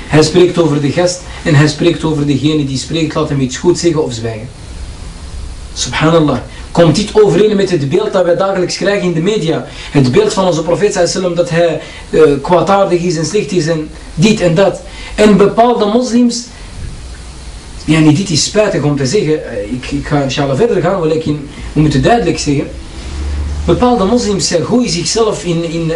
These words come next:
en we hebben dat verschillende keer meegemaakt op Paalpout bijvoorbeeld, dat wij horen: "Een broeder is aan het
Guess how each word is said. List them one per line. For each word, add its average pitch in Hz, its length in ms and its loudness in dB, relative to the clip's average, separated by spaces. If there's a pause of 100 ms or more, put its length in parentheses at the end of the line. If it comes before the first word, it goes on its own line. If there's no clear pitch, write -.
en 220 100 -4
we 233 60 2
hebben 240 200 0
dat 233 140 0
verschillende 240 360 0
keer 214 180 0
meegemaakt 202 420 0
op - 100 -2
Paalpout 180 400 0
bijvoorbeeld, 143 520 -2 (480)
dat 190 180 2
wij 202 120 4
horen: 214 380 2
"Een 190 100 0
broeder 240 320 2
is 196 140 -4
aan 196 120 0
het 185 180 -6